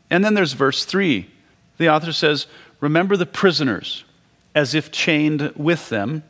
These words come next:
those who are mistreated, since you yourselves are in the body also." Now, this verse is actually in keeping with verse one.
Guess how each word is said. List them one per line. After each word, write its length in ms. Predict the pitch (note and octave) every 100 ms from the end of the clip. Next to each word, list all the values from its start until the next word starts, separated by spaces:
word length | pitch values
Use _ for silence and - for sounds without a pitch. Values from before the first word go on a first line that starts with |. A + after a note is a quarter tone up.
| _ - -
those 220 | C3 B2
who 80 | A#2
are 60 | G#2+
mistreated, 680 | G#2+ - - D#3+ - G#2+ C3+ _ - - -
since 320 | C3+ A#2 D3
you 120 | F3
yourselves 800 | G3 F#3 - C3 A2 A2+ A2+ - - - _ -
are 120 | A#2
in 120 | B2 D3
the 80 |
body 520 | A2+ G#2+ G2+ G2+ G#2 G#2 _ _ _ _ -
also." 460 | A#2+ A#2+ - F2 - _ _ _ _ _ _ _ - -
Now, 140 | D3+ D3
this 260 | G3+ -
verse 380 | - D3 C#3 - - - -
is 160 | B2+ C#3+
actually 360 | E3+ - E3+
in 100 | C#3+
keeping 340 | - C#3+ C#3+ B2+
with 120 | A2+
verse 360 | - G#2+ -
one. 480 | B2+ E3+ D#3 G2 F2+